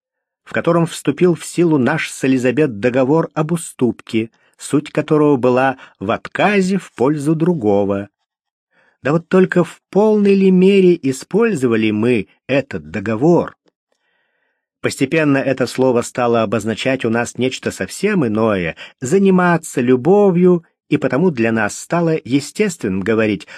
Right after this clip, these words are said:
«Слушай, а не пойти ли нам на взаимные уступки?»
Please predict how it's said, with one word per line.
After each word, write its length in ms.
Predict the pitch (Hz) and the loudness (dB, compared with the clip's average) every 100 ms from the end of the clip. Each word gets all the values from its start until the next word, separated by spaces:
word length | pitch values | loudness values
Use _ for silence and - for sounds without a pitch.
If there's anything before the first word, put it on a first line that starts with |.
| - | -8
«Слушай, 560 | - - - 110 87 - - _ | -4 -2 0 -2 -2 -8 -20 _
а 140 | 175 180 | 0 4
не 200 | 175 185 | 4 4
пойти 460 | - 180 185 285 | 2 0 0 2
ли 120 | 262 | 2
нам 380 | 220 202 208 185 | 2 2 2 2
на 100 | 180 | 2
взаимные 720 | 175 139 175 277 269 262 247 | 2 0 2 4 2 2 0
уступки?» 1200 | 208 190 - - 143 101 - - - 101 92 87 | 0 -2 -2 -4 -2 -2 -4 -16 -4 -2 0 -2